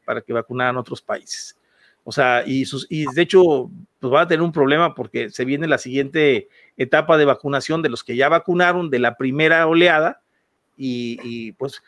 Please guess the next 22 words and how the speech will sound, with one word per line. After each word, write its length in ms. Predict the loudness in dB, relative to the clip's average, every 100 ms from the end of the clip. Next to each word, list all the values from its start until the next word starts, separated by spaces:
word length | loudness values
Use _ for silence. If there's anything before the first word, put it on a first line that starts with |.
| _ _
también 320 | 0 2 4 4
saquen 260 | 2 4
las 140 | 4 4
cuentas, 340 | 4 4 2
chicos, 320 | 0 -2 -4
si 100 | -2
llevamos, 460 | 2 4 4 2 0
eh, 100 | -6
si 180 | -4 -2
en, 180 | -2 -4
en 240 | -4 -4 -2
cerca 320 | -2 2 2
de 120 | 4
veinte 340 | 2 2 0 -6
y 40 |
tantos 380 | -2 -2 0 -2
días 300 | 2 2 2
se 100 | 0
vacunaron 600 | -2 -2 -4 0 0 0
quinientas 640 | -6 -8 -6 -4 -2 -4
mil 220 | -4 -6 0
personas, 720 | -2 2 0 0 -8 -14